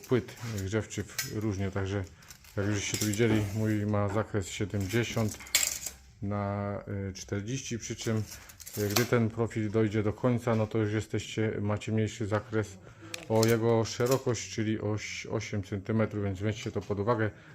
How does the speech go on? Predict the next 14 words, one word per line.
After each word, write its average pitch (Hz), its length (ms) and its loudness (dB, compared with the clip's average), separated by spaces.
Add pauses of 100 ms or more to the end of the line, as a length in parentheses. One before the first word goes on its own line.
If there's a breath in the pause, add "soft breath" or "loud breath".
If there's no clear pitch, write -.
Radzę 123 260 6
kupić 110 360 -2
jak 107 140 2
największy 113 560 0 (400 loud breath)
i 113 60 -2
z - 60 -6
tego 113 180 0
co 110 160 -2
wiem, 117 240 2
to 110 260 0
niekoniecznie 110 580 0
musi 107 220 -2
to 107 120 0
być 104 340 -2